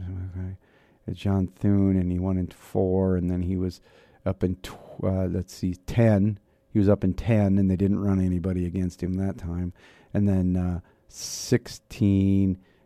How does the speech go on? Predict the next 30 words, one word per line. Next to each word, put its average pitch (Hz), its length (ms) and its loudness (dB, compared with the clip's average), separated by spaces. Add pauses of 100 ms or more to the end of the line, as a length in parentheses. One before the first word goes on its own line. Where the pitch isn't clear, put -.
(120)
yeah, 95 480 2
and 95 180 0
that 95 200 0
didn't 95 160 0
go 92 160 -2
so - 180 -6
well 90 340 -2
for 90 440 -6 (440)
the 98 80 -2
Democrats. 92 520 -2
So 110 340 8 (140)
it'll 143 140 12
be, 143 200 12
uh, 120 120 12
Mike 127 260 10
Rounds, 139 400 4 (240)
right? 127 240 6 (200)
Mike 120 220 8
Rounds 117 340 10
will 98 80 0
be 90 360 0 (540)
the, 95 420 0
uh, 87 320 -2
on 110 180 6
the 98 80 4
ballot 87 380 0 (160)
in 98 100 0
twenty, 90 420 -2 (540)
uh, 90 300 -2
twenty. 107 420 0